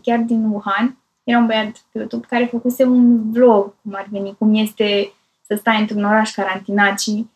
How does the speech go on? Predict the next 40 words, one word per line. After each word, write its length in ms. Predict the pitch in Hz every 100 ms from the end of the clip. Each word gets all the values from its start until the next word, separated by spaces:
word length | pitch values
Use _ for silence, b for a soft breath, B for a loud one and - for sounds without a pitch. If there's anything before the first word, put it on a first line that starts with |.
| _ _
mie 180 | 240 233
mi 100 | 240
se 100 | 247
părea 220 | 254 262
super 300 | 262 269 254
fascinant 580 | 233 226 - 202 196 202
că 100 | 208
eu 180 | 214 220
nu 180 | 240
mai 220 | 254 247 226
trecusem 460 | 202 202 214 214
niciodată 420 | 220 233 240 247 226
prin 220 | 220 208
ipostaza 840 | 202 196 196 202 196 196 196 196
unui 140 | 202 202
oraș 300 | 196 208 -
carantinat 680 | 196 190 - 202 226 247
sau 140 | 226 202
să 100 | 208
stau 460 | - 220 214 202 208
obligată 540 | 220 208 220 233 226 202
în 60 | 202
casă, 280 | 226 247
să 120 | 220 214
nu 120 | 214
văd 140 | 208
lume 200 | 202 214 -
pe 60 | 196
stradă 460 | - 208 220 269 b b b
și 120 | - 254
mi 60 |
se 120 | 254
părea 260 | 254 269 294
așa 340 | 320 311 339 311
S 100 | - 254 247 _
F 220 | 294 285
ce 140 | 226 208
vedeam 380 | 202 196 196 196
la 120 | 196
el. 260 | 196 214